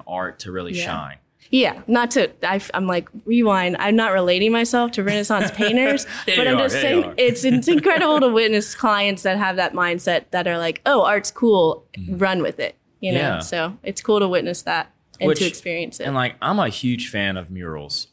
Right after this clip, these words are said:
Speaker 1: and, like, Baton Rouge is kinda starting to branch out and
Speaker 2: Yeah.
Speaker 1: be more open to having the sides of buildings painted.
Speaker 2: Yeah.
Speaker 1: Which I'm like,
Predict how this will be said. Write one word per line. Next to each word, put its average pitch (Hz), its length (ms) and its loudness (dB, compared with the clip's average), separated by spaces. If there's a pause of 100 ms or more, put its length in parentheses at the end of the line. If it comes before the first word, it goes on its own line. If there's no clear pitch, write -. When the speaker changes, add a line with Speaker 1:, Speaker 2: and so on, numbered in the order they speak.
(140)
Speaker 1:
and, 107 80 -8
like, 98 280 -6
Baton 139 300 -2
Rouge 117 320 -4
is 104 80 -8
kinda 113 260 -6
starting 98 440 -4
to 90 140 -12
branch 92 500 -8
out 82 340 -4 (420)
and 95 220 -4
Speaker 2:
Yeah. 170 240 -2
Speaker 1:
be 110 140 -4
more 104 340 -4
open 107 560 -6 (220)
to 120 180 -4
having 107 240 -4
the 104 80 -10
sides 101 260 -4
of 98 80 -10
buildings 101 300 -8
painted. 110 460 -12 (200)
Speaker 2:
Yeah. 247 500 2
Speaker 1:
Which 131 240 -2
I'm 160 140 -2
like, 165 160 -2